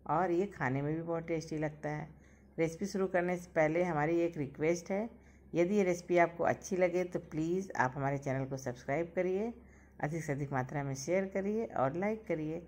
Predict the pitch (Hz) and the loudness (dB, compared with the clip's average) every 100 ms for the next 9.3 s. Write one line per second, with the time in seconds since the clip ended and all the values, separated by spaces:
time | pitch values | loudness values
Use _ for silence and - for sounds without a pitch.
0 | - - - - - 170 196 202 170 151 | -18 -20 -10 -4 0 2 2 0 0 -2
1 | 147 139 170 185 185 196 202 247 302 - | -2 0 2 0 0 0 0 0 -6 -14
2 | - - - 147 143 147 175 180 180 175 | -20 -16 -2 -2 0 2 2 2 -2 0
3 | 185 180 180 185 196 220 - 156 156 160 | -2 0 0 2 2 0 0 -2 2 2
4 | 151 151 151 139 147 151 185 226 - - | 2 0 -2 0 0 2 0 -2 -10 -20
5 | - - - 196 202 180 156 160 160 151 | -6 0 0 2 2 2 2 0 0 0
6 | 156 139 135 135 135 127 170 156 151 143 | 2 4 4 4 0 2 0 -2 -4 -4
7 | 139 139 139 160 170 147 147 135 - - | -2 -2 -2 -2 0 -2 -2 -4 -2 -4
8 | 131 131 147 147 117 110 - 104 - - | -4 -4 -6 -4 -4 -2 -2 -4 -2 -4
9 | - - - | -6 -10 -14